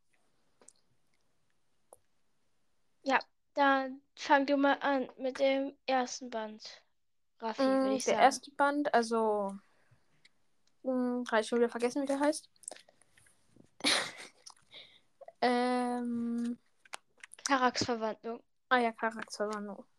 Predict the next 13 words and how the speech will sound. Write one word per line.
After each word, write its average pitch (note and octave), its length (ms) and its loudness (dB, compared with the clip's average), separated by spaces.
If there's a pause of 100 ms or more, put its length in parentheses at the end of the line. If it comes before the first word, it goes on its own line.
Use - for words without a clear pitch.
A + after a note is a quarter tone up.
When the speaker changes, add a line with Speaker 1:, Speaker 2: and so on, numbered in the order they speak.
(120)
Speaker 2:
Ich - 140 -8
hab C4 140 -2
mir C#4+ 100 -2
nur C#4+ 100 -2
den C4 200 -4
zweiten C4+ 360 6
Namen B3 260 4
gemerkt A#3+ 360 -2
und A#3 160 -2
den A3+ 120 -2
sechsten. - 460 -6 (2750)
<clears throat> - 1300 4
Also, A3+ 440 4